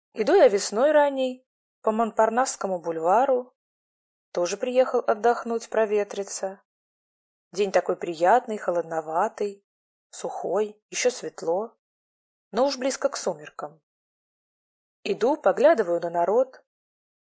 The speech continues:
рассуждаю, в какое бы мне кафе зайти. Вдруг вижу впереди меня старик. Мельчит шагами, сутулый,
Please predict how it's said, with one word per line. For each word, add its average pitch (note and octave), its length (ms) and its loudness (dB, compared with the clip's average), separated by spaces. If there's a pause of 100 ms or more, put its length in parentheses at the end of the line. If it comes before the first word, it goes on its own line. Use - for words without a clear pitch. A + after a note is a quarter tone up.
(200)
рассуждаю, F#3+ 640 4
в - 60 -14
какое B3 320 2
бы F3 120 -4
мне E3 180 -10
кафе G3+ 380 0
зайти. G#3+ 640 -4 (1000)
Вдруг D#4 520 -4
вижу B3 360 -2
впереди G3+ 420 -2
меня B3 260 0
старик. F#3+ 640 0 (960)
Мельчит G3 340 -2
шагами, G3+ 560 0
сутулый, A3 800 -6